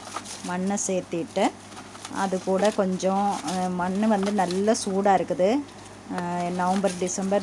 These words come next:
ஜனவரி, பிப்ரவரி, மார்ச் வரலும் இனி கேரளால நல்ல வெயில் தான். அப்புறம் இடையில ஒரு மழை பெய்யும். இன்னைக்கு காலை மாறி மழை பெஞ்சதுன்னா ஒண்ணும் செய்ய முடியாது. ஆ, அப்படியும் இப்ப கொஞ்சம் ரெண்டாயிரத்தி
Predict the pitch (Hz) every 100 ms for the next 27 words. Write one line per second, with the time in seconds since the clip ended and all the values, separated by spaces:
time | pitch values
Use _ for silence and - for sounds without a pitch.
0 | 190 185 180 185 185 190 185 175 180 180
1 | 185 180 175 175 - 175 170 175 208 175
2 | 175 185 175 170 175 170 175 170 165 175
3 | 196 180 170 170 175 147 170 269 - -
4 | - - - - 180 185 185 180 180 180
5 | 247 277 339 208 196 175 175 175 175 160
6 | 180 285 - - 185 185 185 - 190 190
7 | 220 254 262 226 196 208 233 254 269 214
8 | 202 202 196 190 175 185 233 403 - -
9 | - 202 214 220 202 180 175 160 160 151
10 | 143 202 381 - - - - - 202 185
11 | 185 190 - 226 240 269 247 - 202 196
12 | 196 190 196 190 185 180 185 196 196 196